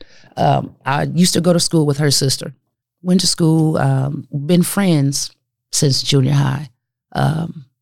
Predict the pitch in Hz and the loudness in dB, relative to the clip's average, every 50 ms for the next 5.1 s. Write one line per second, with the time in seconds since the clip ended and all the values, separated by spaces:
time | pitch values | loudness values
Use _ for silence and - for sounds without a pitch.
0 | _ _ _ _ _ _ - 135 135 135 - 143 - 156 156 139 135 - 127 135 | _ _ _ _ _ _ -4 -4 -2 0 -2 -2 0 0 0 0 0 0 -2 0
1 | 135 139 143 135 127 123 131 123 127 127 120 120 120 - 127 123 123 - - 147 | 0 2 2 2 0 0 -2 -2 -2 -2 -2 -2 -2 -2 -2 -2 -2 -2 -4 -6
2 | - - - 190 190 160 139 120 160 147 131 123 131 127 - 131 120 135 139 127 | -4 -2 -2 0 0 0 2 2 2 2 0 0 -2 -2 -2 0 2 2 2 0
3 | 127 123 - 131 127 - - - - _ - - 220 185 135 131 - - 139 135 | 0 -2 -2 -2 -2 -4 -4 -6 -8 _ -4 -2 0 0 2 2 0 -2 -2 -2
4 | - 147 131 131 131 131 127 131 127 - - 123 120 123 127 131 135 127 131 143 | 0 0 0 2 2 2 2 2 2 2 2 2 0 2 2 2 0 0 -2 -4
5 | - - | -4 -6